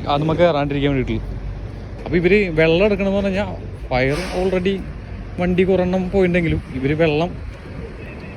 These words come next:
വാട്ടർ അടിയിന്ന് ഈ റോഡിൻ്റെ അടിയിന്ന് എടുത്തിട്ട് അവർ അടിച്ചേർന്നു കണ്ട. അപ്പം അതിൻ്റെ ഒരു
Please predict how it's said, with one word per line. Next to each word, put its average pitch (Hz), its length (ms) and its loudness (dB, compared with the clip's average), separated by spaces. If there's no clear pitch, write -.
വാട്ടർ 135 300 2
അടിയിന്ന് 160 500 6
ഈ 143 100 -4
റോഡിൻ്റെ 165 400 2
അടിയിന്ന് 165 360 2
എടുത്തിട്ട് 180 260 2
അവർ 175 100 4
അടിച്ചേർന്നു 135 480 2
കണ്ട. 117 120 -2
അപ്പം - 180 -2
അതിൻ്റെ 127 260 2
ഒരു 151 80 0